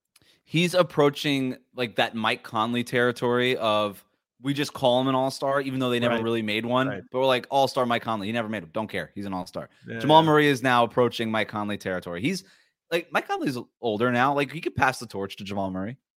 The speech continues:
Speaker 2: <laughs> He'll take it. I think he'd rather just be an actual <laughs> all-star next year.
Speaker 1: Oh, for sure.
Speaker 2: But we'll
Speaker 1: Yeah.
Speaker 2: s-, we'll see what happens.
Speaker 1: We'll see.
Speaker 2: And then number one, okay, you're saying I'm being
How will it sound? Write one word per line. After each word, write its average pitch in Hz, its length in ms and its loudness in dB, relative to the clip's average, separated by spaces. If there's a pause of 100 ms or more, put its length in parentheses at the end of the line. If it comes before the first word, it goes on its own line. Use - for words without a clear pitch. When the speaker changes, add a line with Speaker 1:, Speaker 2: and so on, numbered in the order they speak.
(140)
Speaker 2:
<laughs> - 400 -20
He'll 131 720 -8
take 117 220 -16
it. 131 160 -12 (420)
I 180 180 6
think 240 180 -4
he'd 185 120 -2
rather 139 260 6
just 127 200 -4
be 127 100 0
an 117 80 0
actual 113 380 -4
<laughs> - 20 -2
all-star 127 380 0
next 123 280 -4
year. 127 220 -2
Speaker 1:
Oh, 110 180 8 (140)
for - 140 -14
sure. 95 340 -6
Speaker 2:
But 160 200 6
we'll 156 140 6
Speaker 1:
Yeah. - 80 -6
Speaker 2:
s-, - 100 -8
we'll 156 120 4
see - 120 -6
what 120 100 -2
happens. 117 400 -8
Speaker 1:
We'll 104 80 -14
see. 113 240 -6
Speaker 2:
And 202 140 8
then 226 120 8
number 294 280 10
one, 156 300 8
okay, 143 540 4 (140)
you're 139 80 -14
saying 175 240 0
I'm 190 100 2
being 170 160 2